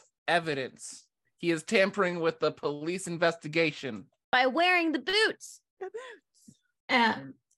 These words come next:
Speaker 4: and Deputy Connors looks really conflicted and says,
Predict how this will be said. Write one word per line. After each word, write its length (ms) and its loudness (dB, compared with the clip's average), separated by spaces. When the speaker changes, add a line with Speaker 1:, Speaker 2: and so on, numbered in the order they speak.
Speaker 4:
and 520 2
Deputy 360 2
Connors 500 0
looks 440 -4
really 760 4
conflicted 720 -2
and 140 -10
says, 260 -8